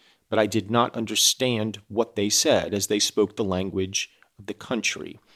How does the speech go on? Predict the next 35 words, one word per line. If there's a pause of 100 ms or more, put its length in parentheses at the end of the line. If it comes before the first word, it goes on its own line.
(100)
which
differed
from
that
of
my
protectors.
Remember,
he's
in
Germany,
but
he's
learned
to
speak
French. (520)
Soon
after,
however, (280)
Felix
approached
with
another
man. (720)
I
was
surprised,
as
I
knew
that
he
had
not